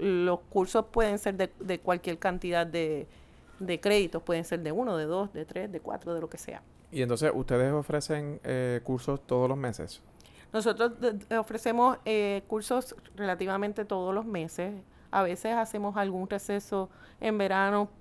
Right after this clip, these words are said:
Speaker 1: porque todo el mundo se va de vacaciones y nadie <laughs> quiere. Pero a pesar de ello, ¿verdad? Y, y aquí t-, estamos hablando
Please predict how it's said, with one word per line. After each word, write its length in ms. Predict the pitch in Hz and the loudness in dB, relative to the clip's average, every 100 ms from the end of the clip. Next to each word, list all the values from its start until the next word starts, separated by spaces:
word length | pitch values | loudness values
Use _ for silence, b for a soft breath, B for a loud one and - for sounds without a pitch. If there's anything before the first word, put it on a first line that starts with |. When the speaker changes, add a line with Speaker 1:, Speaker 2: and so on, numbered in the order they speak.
| - | -8
Speaker 1:
porque 260 | - 185 190 | -2 -2 -2
todo 180 | 185 175 | 0 0
el 60 | |
mundo 240 | 196 196 202 | 0 0 -2
se 140 | - | 0
va 120 | 185 | 0
de 100 | 180 | 0
vacaciones 600 | 185 185 185 202 190 190 | 0 0 -2 -2 -2 -2
y 80 | 196 | -4
nadie 320 | 190 185 190 - | 0 4 4 4
<laughs> 60 | |
quiere. 240 | 214 208 - - B B B | 2 2 0 -6 B B B
Pero 400 | - 240 269 269 - | 6 10 12 10 8
a 220 | 226 202 | 8 8
pesar 320 | 208 190 190 196 | 8 4 4 6
de 260 | 220 202 | 4 4
ello, 220 | 196 214 | 4 4
¿verdad? 240 | 220 185 214 | 4 6 4
Y, 160 | 196 - | 2 0
y 140 | 202 196 | 2 2
aquí 280 | 180 196 202 | 2 0 -2
t-, 200 | - - | -2 -4
estamos 380 | 226 214 208 220 | 2 2 2 0
hablando 500 | 202 196 202 214 | 0 0 0 -2